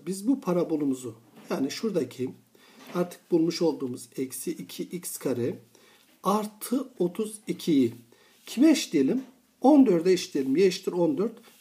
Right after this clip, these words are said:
ve bu parabolları birbirine eşitlersek, parabolla doğrunun denklemi birbirine eşitlersek neyi yaparız? Kesiştiği noktanın apsislerini bulmuş oluruz. Çok güzel. Eksi iki x kare eşittir arkadaşlar.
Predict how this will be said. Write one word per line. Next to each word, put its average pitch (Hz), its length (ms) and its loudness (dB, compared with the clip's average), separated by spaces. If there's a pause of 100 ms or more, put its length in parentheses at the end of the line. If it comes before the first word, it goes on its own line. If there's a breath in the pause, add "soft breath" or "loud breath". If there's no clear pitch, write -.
ve 208 140 4
bu 240 100 -2
parabolları 143 680 -2
birbirine 175 360 0
eşitlersek, 175 760 -4
parabolla 147 760 -4
doğrunun 165 340 4
denklemi 143 440 -2
birbirine 156 360 -4
eşitlersek 208 840 -2 (360 loud breath)
neyi 254 140 6
yaparız? 262 460 0
Kesiştiği 233 520 -4
noktanın 175 360 0
apsislerini 147 540 -2
bulmuş 185 320 -4
oluruz. - 380 -16
Çok - 220 -6
güzel. 160 360 -4 (1600 loud breath)
Eksi 185 360 2
iki 277 280 2
x - 200 -2
kare 233 400 0
eşittir 196 440 -2
arkadaşlar. 139 800 -4